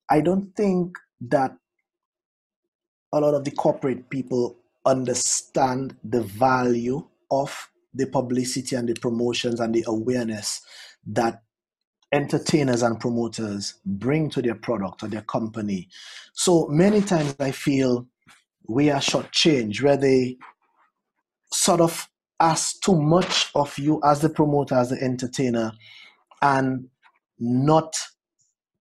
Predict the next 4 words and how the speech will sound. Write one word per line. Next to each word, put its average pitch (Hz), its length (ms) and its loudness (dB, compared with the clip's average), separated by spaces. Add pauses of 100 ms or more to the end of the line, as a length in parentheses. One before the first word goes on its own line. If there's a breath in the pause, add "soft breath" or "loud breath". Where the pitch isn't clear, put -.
(280)
offer 139 680 2 (920)
what 135 460 0 (320)
I 135 120 2
feel 123 600 0